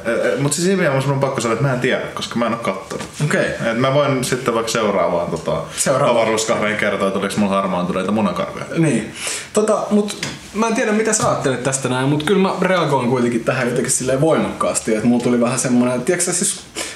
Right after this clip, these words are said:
Speaker 2: onhan harmaan-, harmaantuminen kuitenkin selkeä ikääntymisen merkki ja tota, vaikka se ei mulla tällä hetkellä ei oo mitään harmaa hapsia, ei oo. Mä kyllä toivon, että mä
Speaker 1: Hmm.
Speaker 2: vanhenisin just silleen, että mun niinku nää hiukset nimenomaan pysyis päässä, mut sit tulisi semmoset niinku komeet, tiiäks sä, George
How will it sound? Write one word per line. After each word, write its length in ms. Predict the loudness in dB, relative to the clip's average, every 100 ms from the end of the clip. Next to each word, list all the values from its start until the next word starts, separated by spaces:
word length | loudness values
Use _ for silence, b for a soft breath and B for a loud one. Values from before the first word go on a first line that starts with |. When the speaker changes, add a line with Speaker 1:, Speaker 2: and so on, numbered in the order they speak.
| -2
Speaker 2:
onhan 260 | 2 2 4
harmaan-, 460 | 2 2 2 2 2
harmaantuminen 720 | 2 2 4 4 4 2 4
kuitenkin 580 | 2 2 0 0 -2 -8 -6
selkeä 480 | -2 2 2 2 2
ikääntymisen 680 | 2 2 2 2 0 0 2
merkki 800 | 4 4 2 -2 -8 -14 -8 -4
ja 80 | -4
tota, 360 | -6 -4 -4 -4 B B B B B B 2
vaikka 220 | 2 2
se 100 | 4
ei 60 | 4
mulla 220 | 4 4
tällä 160 | 4
hetkellä 260 | 4 2 2
ei 120 | 4
oo 60 | 4
mitään 260 | 4 4
harmaa 440 | 4 4 4 2 2
hapsia, 380 | 0 0 2 2
ei 100 | 2
oo. 260 | 4 4 4
Mä 60 | 2
kyllä 140 | 2
toivon, 260 | 4 4 2
että 120 | 0
mä 40 | -2 0
Speaker 1:
Hmm. 20 | 2
Speaker 2:
vanhenisin 580 | 4 2 0 2 2
just 160 | 0 0
silleen, 400 | -2 -2 -2 -2
että 120 | 0
mun 100 | 0
niinku 140 | 2 0
nää 120 | 2
hiukset 380 | 4 4 0 0
nimenomaan 400 | 0 -2 -4 -4
pysyis 300 | -2 -2 -2
päässä, 460 | 0 0 -2 -4 -4
mut 120 | -4
sit 140 | -4
tulisi 200 | -2 -2
semmoset 320 | 0 -2 -2 -2
niinku 180 | -2
komeet, 480 | -2 0 0 0 -4
tiiäks 220 | -4 -4
sä, 80 | -4 -6 B B B -8
George 240 | -2 0